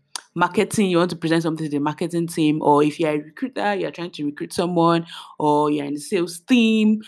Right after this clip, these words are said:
or you're a product manager, um, even engineers, there is, there, there are stuff for engineer, engineers, yeah,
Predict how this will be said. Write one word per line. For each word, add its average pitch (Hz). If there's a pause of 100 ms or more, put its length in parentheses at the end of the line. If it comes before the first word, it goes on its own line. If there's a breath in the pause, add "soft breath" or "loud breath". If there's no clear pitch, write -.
(200 loud breath)
or 151
you're 156
a 151
product 190
manager, 170 (420 loud breath)
um, 147 (160)
even 285
engineers, 175
there 156
is, 160
there, 160 (140)
there 156
are 160
stuff 185
for 156
engineer, 151 (140)
engineers, 151
yeah, 139